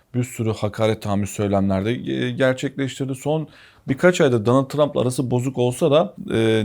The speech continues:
nikel, e, üretimiyle ilgili Venezuela'daki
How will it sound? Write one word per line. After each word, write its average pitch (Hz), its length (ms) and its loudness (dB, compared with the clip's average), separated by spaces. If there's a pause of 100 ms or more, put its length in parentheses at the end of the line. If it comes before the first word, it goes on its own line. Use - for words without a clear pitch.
nikel, 175 360 2
e, 107 920 -2
üretimiyle 135 680 2
ilgili 117 420 2
Venezuela'daki 143 800 0